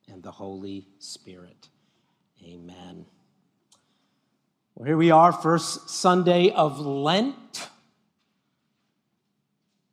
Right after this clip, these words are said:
and the tenth day of the worst conflict in Europe since World War Two. More refugees in Europe, I think,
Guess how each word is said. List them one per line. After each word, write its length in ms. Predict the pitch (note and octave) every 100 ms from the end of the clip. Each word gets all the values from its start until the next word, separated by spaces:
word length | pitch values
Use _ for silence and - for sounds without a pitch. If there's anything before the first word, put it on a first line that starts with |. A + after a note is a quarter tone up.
| _ _ _ _ _ _ _ _ -
and 520 | C#3 C#3+ C#3+ C#3+ C3+ - - _ _ _ _
the 60 | A2+
tenth 500 | - D#3 D3 - -
day 460 | C3 B2+ C3 C#3 C3+
of 180 | A#2
the 100 | A#2
worst 300 | A#2 A#2+ A#2
conflict 760 | - A#2+ A#2 - A#2 A2+ - - _
in 120 | A2
Europe 400 | A#2 F3+ F3+ - _ _ _ _ _ _
since 260 | - C3 B2
World 200 | A#2 A#2+
War 120 | A2
Two. 300 | G#2+ G#2+ F2 _ _ _ _ _ _ _ _ _ _ _ _ _ _ _ _ _ _ _ _ _ _ _ _ _ _ _ _ _ _ _ _ _ _ _ _ _ -
More 540 | A#2+ B2 B2 B2+ B2 - _
refugees 800 | B2 B2+ C#3 D#3 C#3 C#3+ C#3+ C#3
in 100 | B2+
Europe, 340 | B2+ C#3+ E3+ D3+
I 80 |
think, 300 | B2 C3+ C#3+